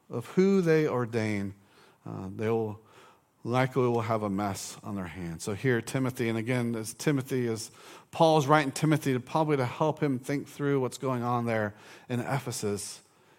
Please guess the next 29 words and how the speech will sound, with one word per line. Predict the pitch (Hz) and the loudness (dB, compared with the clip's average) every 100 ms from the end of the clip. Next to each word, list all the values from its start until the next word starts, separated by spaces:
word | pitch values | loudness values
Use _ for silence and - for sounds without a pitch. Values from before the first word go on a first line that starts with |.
| _ | _
is | 120 | -6
saying, | - 120 117 107 | -2 -2 -2 -4
"Be | 123 135 | -4 -6
careful, | - - 120 104 104 98 92 _ _ _ _ _ _ - | -6 -4 -4 -4 -8 -8 -10 _ _ _ _ _ _ -14
uh, | |
of | - 113 | -8 -8
how | - 135 | -2 0
you | 131 123 127 120 104 - _ _ _ _ - | 2 2 2 0 -4 -14 _ _ _ _ -2
nominate, | 123 139 156 156 151 139 | 4 6 8 8 6 4
how | 127 | 0
you | 120 | -2
select, | 110 - 131 127 143 147 - | -4 -4 -2 4 4 4 0
how | 127 | -2
you | 117 | -2
train, | 110 - 139 147 151 143 | -4 -4 0 4 4 4
how | 131 | 2
you | 117 | 0
appoint, | 110 - 147 143 131 | -4 -4 0 0 0
and | 123 | -2
then | 120 120 120 | -2 -2 0
mostly | 127 139 - 143 | 0 0 0 -2
importantly, | 131 120 - 117 104 104 | -2 -4 -2 -2 -2 -6
how | 101 | -6
you | 107 101 | -4 -4
ordain | 90 110 110 104 104 101 101 - - _ | -4 -6 -4 -2 -2 -4 -6 -14 -20 _
your | - 95 | -8 -8
elders." | 104 101 87 90 95 - _ _ _ _ _ _ _ _ _ - - | -8 -8 -8 -10 -12 -16 _ _ _ _ _ _ _ _ _ -20 -10
Um, | 160 120 95 - _ - _ _ _ _ - - _ _ _ _ _ _ _ _ _ - | -2 -2 -2 -10 _ -20 _ _ _ _ -20 -20 _ _ _ _ _ _ _ _ _ -8
back, | 123 127 127 | 2 2 2